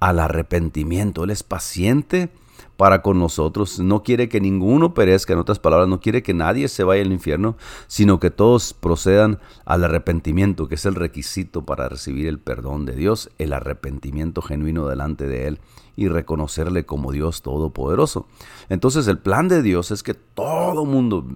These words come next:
todas las personas del mundo, todo aquel que pueda escuchar y llegue a escuchar su palabra,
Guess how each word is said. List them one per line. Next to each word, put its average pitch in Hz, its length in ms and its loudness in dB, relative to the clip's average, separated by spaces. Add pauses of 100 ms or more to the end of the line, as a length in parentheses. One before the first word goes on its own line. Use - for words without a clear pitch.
(400)
todas 202 300 -4
las - 180 -2
personas 113 500 0
del 95 100 2
mundo, 87 360 0
todo 117 340 -4
aquel 110 340 -4 (320)
que 95 140 0
pueda 107 260 4
escuchar 101 460 0
y 98 60 2
llegue 90 200 2
a 107 40 2
escuchar 92 360 0
su 110 160 -2
palabra, 110 560 4